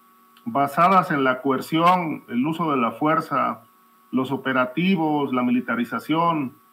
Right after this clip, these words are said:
eh, las, eh, acciones, eh, eh, digamos, de,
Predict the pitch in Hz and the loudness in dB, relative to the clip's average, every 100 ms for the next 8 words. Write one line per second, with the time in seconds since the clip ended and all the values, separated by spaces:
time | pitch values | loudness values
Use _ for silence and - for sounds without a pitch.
0 | _ _ _ - 117 120 117 113 107 - | _ _ _ -6 -4 -2 -2 -4 -6 -8
1 | 131 131 131 139 131 123 131 - 165 180 | -4 -2 -2 0 0 0 -4 -4 -2 0
2 | 170 151 135 127 117 110 104 95 - _ | 0 -2 -4 -2 -2 -4 -6 -8 -12 _
3 | _ _ _ _ _ - 113 107 - 101 | _ _ _ _ _ -8 -6 -6 -8 -6
4 | 123 143 160 151 127 123 117 110 | -2 0 0 0 0 -2 -2 -2